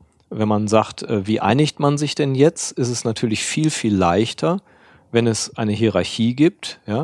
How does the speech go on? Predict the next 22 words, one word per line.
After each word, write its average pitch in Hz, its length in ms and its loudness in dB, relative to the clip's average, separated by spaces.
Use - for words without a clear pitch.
im, 95 300 -6
im 90 260 -8
gesellschaftlichen 104 800 -2
Leben 110 400 2
übergibt 104 500 -4
man 107 200 0
diese 107 220 -4
Hierarchie, 110 920 -2
hierarchische 107 720 0
Macht 107 320 0
sozusagen 98 400 -2
an 92 80 -4
das 92 160 -4
Gericht. 117 520 0
Ähm, 120 480 2
und, 123 320 2
äh, 113 240 4
in 117 200 0
der 110 120 4
Organisation 131 760 4
sagt 135 260 0
man, 135 240 2